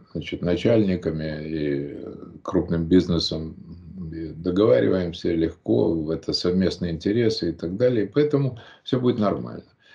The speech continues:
Не учитывая такой простой вещи, что независимая Украина обречена была стать антироссией.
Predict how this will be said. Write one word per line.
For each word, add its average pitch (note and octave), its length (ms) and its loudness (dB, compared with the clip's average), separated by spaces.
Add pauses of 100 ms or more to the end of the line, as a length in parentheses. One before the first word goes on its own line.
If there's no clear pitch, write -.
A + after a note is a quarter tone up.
(300)
Не A#2+ 160 4
учитывая D3 560 4
такой A2 280 0
простой A2 320 0
вещи, - 360 -4
что - 180 -10
независимая A#2 640 2
Украина A#2 520 2 (240)
обречена A#2 800 2
была D#2 420 0 (280)
стать - 440 2
антироссией. F2 760 -6